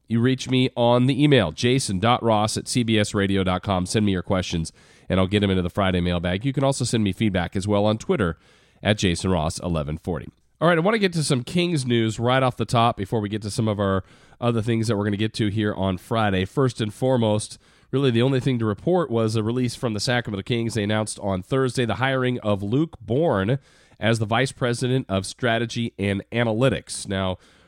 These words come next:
uh, earlier in the week, or last week, it was announced that the Sacramento Kings were parting ways with Roland Beach, who they hired a couple years ago away from the Dallas Mavericks, in the same kind of role. The only, I, I don't have a whole lot of analysis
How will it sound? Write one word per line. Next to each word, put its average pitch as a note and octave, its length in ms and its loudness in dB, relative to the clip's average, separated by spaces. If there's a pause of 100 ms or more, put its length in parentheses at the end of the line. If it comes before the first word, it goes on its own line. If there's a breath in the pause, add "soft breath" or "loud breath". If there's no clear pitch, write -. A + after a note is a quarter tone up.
(180 soft breath)
uh, G2 460 0
earlier C#3 280 -2
in B2 60 0
the A2 80 -2
week, C3+ 220 -2
or F#2+ 180 -2
last C#3 320 -2
week, G#2+ 320 -2
it D2+ 80 -8
was F2 120 -6
announced G2+ 320 -2
that - 100 -16
the F#2+ 60 -10
Sacramento G#2 420 -4
Kings G2 240 -2
were F#2+ 60 -6
parting G2 280 -6
ways F#2+ 240 -4
with F#2+ 140 -4
Roland F#2+ 480 -2
Beach, B2+ 300 0
who G#2 80 -4
they F2 80 -2
hired G2 240 -2
a - 20 -6
couple G2 240 -4
years G2+ 240 -2
ago G#2 140 -4
away F#2+ 240 -2
from F2+ 140 -10
the E2+ 60 -4
Dallas F2 400 -4
Mavericks, A#2+ 460 -2 (380 soft breath)
in G3 160 2
the F#3 100 2
same E3+ 300 0
kind D3 280 0
of A#2 140 -2
role. B2 420 4 (360 soft breath)
The C#3 120 4
only, G#3 400 2
I, C#3+ 180 -4
I D#3 60 2
don't G3 120 2
have F#3+ 120 4
a D#3+ 80 4
whole E3+ 200 2
lot D3 240 8
of C3 80 0
analysis C3 640 0